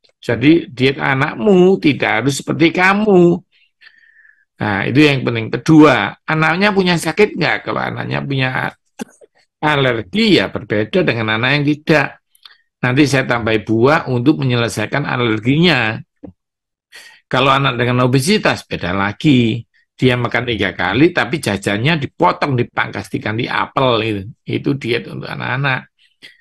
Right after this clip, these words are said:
Anak-anak butuh susu, tapi orang dewasa tidak terlalu butuh, ya.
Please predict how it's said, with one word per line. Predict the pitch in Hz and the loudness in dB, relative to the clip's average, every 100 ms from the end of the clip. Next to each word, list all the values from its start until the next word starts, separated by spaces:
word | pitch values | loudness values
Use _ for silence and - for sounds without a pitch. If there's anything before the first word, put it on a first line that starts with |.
| _ _ _ _ | _ _ _ _
Anak-anak | 131 131 131 175 156 | -2 0 0 0 0
butuh | 123 147 | 0 2
susu, | 117 170 165 190 143 143 | 2 2 4 6 6 4
tapi | - 110 120 | -2 -4 -4
orang | 120 101 | -2 -2
dewasa | 101 101 101 143 | -2 -2 -2 -4
tidak | 151 120 104 98 | -2 -2 -4 -6
terlalu | 117 110 104 98 | -6 -4 -4 -4
butuh, | - - - 104 98 | -6 -8 -6 -6 -6
ya. | 107 113 139 165 | -4 0 0 0